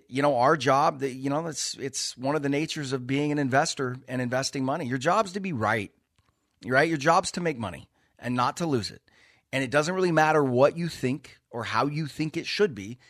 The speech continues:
You gotta play the game in front of you. What's difficult right now is you can't really figure out what game is going on, right? And when you get into situations like this, guys, sometimes the best answer is just to de-risk, right? Especially if you manage retirement money, de-risk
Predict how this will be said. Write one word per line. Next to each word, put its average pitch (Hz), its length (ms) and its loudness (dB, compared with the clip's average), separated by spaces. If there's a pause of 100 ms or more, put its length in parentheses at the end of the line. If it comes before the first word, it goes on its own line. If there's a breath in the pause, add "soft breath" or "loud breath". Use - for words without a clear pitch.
(120 soft breath)
You 143 80 -6
gotta 151 220 6
play 156 200 0
the 143 120 -2
game 135 220 2
in 123 100 -2
front 185 220 2
of 92 80 -8
you. 87 120 -16 (260 soft breath)
What's 151 300 4
difficult 160 580 6
right 127 240 0
now 117 460 0 (300 soft breath)
is 131 200 0
you 143 80 -2
can't 143 360 -4
really 120 240 -2
figure 107 340 -4
out 104 200 0
what 104 200 -8
game 98 260 -10
is 90 120 -10
going 78 280 -12
on, - 200 -18 (200)
right? 110 320 -4 (600 soft breath)
And 165 160 2
when 196 100 4
you 208 100 2
get 180 220 2
into 175 140 -4
situations 156 760 -2
like 139 220 -2
this, 139 180 -4
guys, 175 300 0
sometimes 196 480 -2
the 151 80 -6
best 160 280 0
answer 165 360 -2
is 123 80 -6
just 135 260 -6
to 151 80 -2
de-risk, 135 680 -4 (400)
right? 165 260 -6
Especially 127 360 -4
if - 120 -8
you 156 80 0
manage 147 300 0
retirement 113 480 -4
money, 117 260 -6 (340 soft breath)
de-risk 156 600 -2